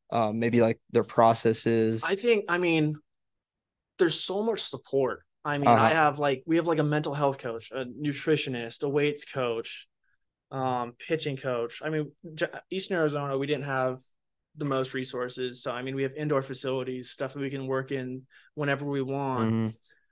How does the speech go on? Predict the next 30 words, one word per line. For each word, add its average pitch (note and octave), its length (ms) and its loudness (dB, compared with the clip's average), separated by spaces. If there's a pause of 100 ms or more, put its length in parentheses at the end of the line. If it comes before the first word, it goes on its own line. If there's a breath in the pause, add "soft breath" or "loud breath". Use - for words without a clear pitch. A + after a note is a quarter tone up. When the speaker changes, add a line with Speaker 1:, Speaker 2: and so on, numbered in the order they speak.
(140)
Speaker 2:
And, C3+ 280 -6
like, B2+ 220 -6
we D#3 120 0
have, D3 220 0 (280)
I C3 180 -6
don't A#2 180 -10
know, D3 80 -14 (160)
academic D3+ 440 -2
advisor. B2+ 580 -2 (500)
It's F3+ 120 -8
just F#3 160 -4
really, D3 340 2
really C#3+ 220 2
nice, C3 340 -4
and C3+ 100 -6
they C3 200 0
look C#3 200 -4
out B2+ 180 0
for D#3+ 60 -4
you D3+ 80 0
so D3 180 -6
you, D3 220 -6
you C#3+ 200 -6
can A#2+ 180 -10
work B2+ 260 -4
as A2+ 120 -12
hard A#2 160 -4
as A2+ 80 -12
you A2 40 -18
can. A#2+ 360 -16